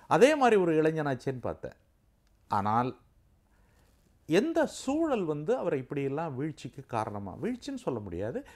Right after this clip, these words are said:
இப்படிப்பட்ட ஒரு மிகப்பெரிய ஒரு சோகத்தை உருவாக்கியதுன்னு கேட்டிங்கனாக்க, அ, இப்போ வந்து நம்முடைய திரைப்படங்கள், திரைப்பட கலைஞர்கள்லாம் சொல்றாங்க. நான் ரொம்ப வேண்டுகோளாவே விடுறேன். திரைப்பட துறைகளில் அவங்க பணியாற்றுகிற காலங்களில், மற்ற இடங்களில்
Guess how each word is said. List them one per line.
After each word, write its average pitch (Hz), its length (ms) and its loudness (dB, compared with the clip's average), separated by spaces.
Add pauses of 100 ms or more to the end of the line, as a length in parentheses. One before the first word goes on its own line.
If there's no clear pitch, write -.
(100)
இப்படிப்பட்ட 180 580 -2
ஒரு 139 140 -2
மிகப்பெரிய 202 500 0
ஒரு 156 220 -2
சோகத்தை 175 400 -2
உருவாக்கியதுன்னு 135 720 -4
கேட்டிங்கனாக்க, 101 800 -6 (440)
அ, 139 300 2
இப்போ 135 240 -4
வந்து 135 200 -4
நம்முடைய 107 580 -4
திரைப்படங்கள், 120 480 -4
திரைப்பட 208 280 0
கலைஞர்கள்லாம் 233 640 0
சொல்றாங்க. 170 200 0
நான் 214 240 2
ரொம்ப 254 100 0
வேண்டுகோளாவே 233 600 4
விடுறேன். 98 320 -4 (460)
திரைப்பட 220 840 2 (140)
துறைகளில் 135 720 0 (960)
அவங்க 135 340 2
பணியாற்றுகிற 170 580 0
காலங்களில், 110 560 -4
மற்ற 180 300 -6
இடங்களில் 104 560 -4